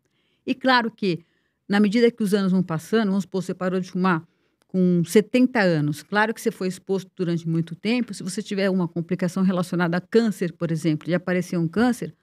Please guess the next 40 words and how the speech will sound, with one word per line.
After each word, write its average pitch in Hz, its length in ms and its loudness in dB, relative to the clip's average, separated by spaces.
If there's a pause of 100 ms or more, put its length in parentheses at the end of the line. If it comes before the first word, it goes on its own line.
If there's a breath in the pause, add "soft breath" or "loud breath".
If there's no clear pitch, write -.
(400)
qual 277 180 2
o 262 40 0
benefício? 262 520 2
"Ah, 330 100 -2
vou 208 140 0
ter 220 160 0
câncer, 277 380 2
eu 214 80 -2
parei 214 200 0
de 202 80 -8
fumar", 240 300 2
mas 226 180 -2 (640)
o 208 120 -2
teu 339 240 2
tratamento, 240 640 4
o 220 60 0
seu 262 180 2
prognóstico, 220 840 4
a 196 40 0
sua 240 380 2
forma 214 340 0
de 196 140 -2
você 190 260 -2
tratar, 180 460 2
melhora 247 480 6
quando 196 220 -2
você 180 220 -2
para 175 280 0
de 165 80 -2
fumar. 165 260 0
Tem 226 180 4
vários 220 400 4
trabalhos 190 440 -2
que - 80 -6
mostram 190 340 0
pacientes 185 360 -4
com 175 180 -2
câncer 185 300 -4
de 170 100 0
laringe 170 580 2